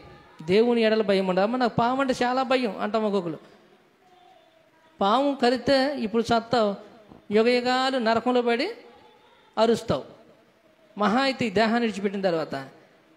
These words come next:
కరిస్తే చ-, కరిచే పాముని చూసి అంత భయపడుతున్నావే, రేపు పొద్దున్నే నీకు పరలోకం ఇచ్చే దేవుడు, "అమ్మో, ఆయన మాట వినకపోతే నాకు పరలోకం ఇవ్వడంట" అనే భయం ఎవరిలో ఉంటుందా?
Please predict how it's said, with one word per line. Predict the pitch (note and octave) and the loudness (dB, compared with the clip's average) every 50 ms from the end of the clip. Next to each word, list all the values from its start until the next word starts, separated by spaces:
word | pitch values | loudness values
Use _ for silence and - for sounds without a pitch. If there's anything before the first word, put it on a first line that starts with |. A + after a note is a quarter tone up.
| _ _ _ _ _ _ _ _ _ _ _ _ _ _ _ _ _ _ - - | _ _ _ _ _ _ _ _ _ _ _ _ _ _ _ _ _ _ -4 -2
కరిస్తే | G#3 G#3 A#3 A3+ - - D#4+ D#4 | 0 0 0 -2 -2 -2 -2 -2
చ-, | C#4 C#4 C#4+ C#4 C4+ A#3+ | 0 2 0 0 0 0
కరిచే | - A3 G#3+ A#3+ A#3 G#3+ C#4+ D4+ | 0 0 0 0 0 0 0 0
పాముని | D4 D4 D4 C#4 C#4+ C#4+ C#4+ C#4+ C#4 | 0 2 0 0 2 2 0 0 -2
చూసి | A#3+ - C4+ | -2 -2 -2
అంత | B3+ A3+ A#3 | -4 -4 -2
భయపడుతున్నావే, | G3 G#3 G#3 G3+ G3+ B3 A#3 A#3 B3 A#3 A#3 A3+ A3 A#3 C#4+ D#4+ D4 G#3+ - - - - - - | -2 0 0 0 0 0 -2 -2 -2 -2 -2 -2 0 -2 -2 -2 -4 -6 -8 -12 -20 -18 -8 -2
రేపు | F#3+ G#3+ G#3 - | 0 0 0 2
పొద్దున్నే | A3 A3 G#3 G#3 C4+ D4 D#4 D#4 D#4 D#4 D#4 | 0 0 0 0 -4 -4 -4 -4 -2 0 0
నీకు | D4+ D4+ C4+ B3 | 0 0 -2 -2
పరలోకం | G3 A3+ G#3 G#3+ A#3+ C#4 D4 C4+ C#4+ D4 | 0 -2 -2 0 0 0 0 0 -2 -4
ఇచ్చే | C#4+ A#3 - C#4+ | -4 -2 -2 -2
దేవుడు, | C4+ A#3+ C#4 C4+ C4+ C#4 | 0 2 0 0 2 0
"అమ్మో, | C4+ B3 A#3+ C4 C#4 | 0 0 0 0 0
ఆయన | C4 B3+ B3 | 2 2 0
మాట | A#3+ A3+ A3+ A#3 A#3+ C4 | 0 0 0 0 0 -2
వినకపోతే | C4+ C4+ B3 C#4 C4+ C#4 | -4 -4 -2 -2 -2 -2
నాకు | C4 B3+ A#3 | -2 -2 0
పరలోకం | - A3+ G#3+ A3 B3 B3+ A#3 A#3+ | 0 -2 -2 0 0 -2 -2 -2
ఇవ్వడంట" | B3+ B3 B3 A#3+ A#3+ A#3 A3+ | -2 0 0 0 0 0 0
అనే | B3 A3+ A3 - - - G3 G#3 A3 | 0 0 -2 -4 -8 -8 -4 -4 -2
భయం | G3+ G#3 A3 A3+ A#3+ | 0 0 0 0 0
ఎవరిలో | A#3+ A#3 A#3 A#3 A#3 | 0 0 0 0 0
ఉంటుందా? | A#3 A3+ G#3+ G#3 A3+ A3+ A3+ A#3 B3 C#4+ D#4+ | -2 -2 -2 -4 -4 -2 0 0 0 0 -4